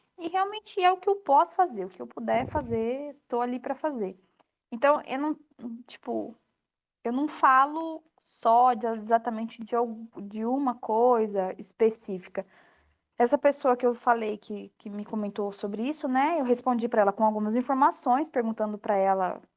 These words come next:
algumas coisas pra tentar ajudar ela ali.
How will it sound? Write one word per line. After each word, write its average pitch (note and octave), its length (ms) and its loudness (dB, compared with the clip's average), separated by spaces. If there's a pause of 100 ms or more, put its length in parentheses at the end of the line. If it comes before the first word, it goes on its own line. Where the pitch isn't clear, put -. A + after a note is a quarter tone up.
(120)
algumas G3 460 0
coisas C4 400 2
pra F4+ 160 -4
tentar G4 440 0
ajudar E4 640 4 (140)
ela C#4 300 4
ali. A3 340 -4